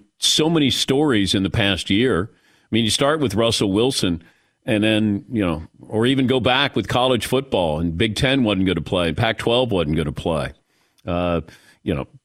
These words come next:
we've even had stories about, you know, Tennessee's recruits being paid in McDonald's bags. Um, you know, covering the pandemic. I've never been prouder of what we've done. We,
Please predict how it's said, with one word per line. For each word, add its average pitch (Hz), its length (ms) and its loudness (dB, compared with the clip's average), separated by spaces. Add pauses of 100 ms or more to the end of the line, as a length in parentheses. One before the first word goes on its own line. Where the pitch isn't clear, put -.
(220)
we've 110 180 2
even 117 220 2
had 110 380 0
stories 131 440 2
about, 123 260 0
you 131 120 2
know, 113 100 0
Tennessee's 135 760 0
recruits 123 540 0
being 113 240 2
paid 127 400 2
in 117 220 2
McDonald's 120 640 0
bags. 82 520 -2 (480)
Um, 92 500 -2 (380)
you 147 120 0
know, 123 120 2
covering 160 340 0
the 147 60 2
pandemic. 143 800 0
I've 131 140 2
never 135 240 2
been 107 180 0
prouder 135 360 0
of 90 120 0
what 107 180 0
we've 107 220 0
done. 101 500 0
We, 131 280 -2